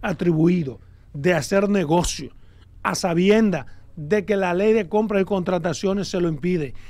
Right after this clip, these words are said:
a sabiendo de que su ley orgánica está siendo violada, si se toman los correctivos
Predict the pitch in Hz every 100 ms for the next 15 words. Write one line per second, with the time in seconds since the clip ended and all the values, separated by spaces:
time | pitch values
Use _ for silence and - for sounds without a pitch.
0 | - 196 175 - 170 190 226 214 202 180
1 | 196 - 190 185 208 214 196 180 208 208
2 | 196 156 - - - 185 - 214 208 -
3 | 214 208 196 180 165 160 139 147 - -
4 | - - - - - - - - - -
5 | - - - - 226 208 190 - 247 262
6 | 262 196 214 185 175 135 - 240 196 147
7 | -